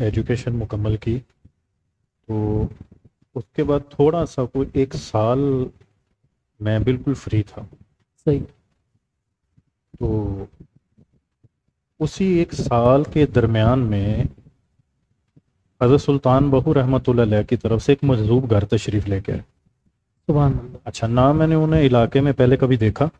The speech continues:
Speaker 2: अच्छा।
Speaker 1: ना उसके बाद मैंने कभी देखा।
Speaker 2: सुभान अल्लाह।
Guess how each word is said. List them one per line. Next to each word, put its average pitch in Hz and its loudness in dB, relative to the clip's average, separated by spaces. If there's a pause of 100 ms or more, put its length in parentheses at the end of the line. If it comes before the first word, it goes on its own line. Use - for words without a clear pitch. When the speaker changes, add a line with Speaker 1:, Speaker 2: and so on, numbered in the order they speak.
(180)
Speaker 2:
अच्छा। 127 0 (600)
Speaker 1:
ना 156 4
उसके 175 2
बाद 147 4
मैंने 135 -2
कभी 104 -2
देखा। 98 -6 (180)
Speaker 2:
सुभान 147 2
अल्लाह। 123 -4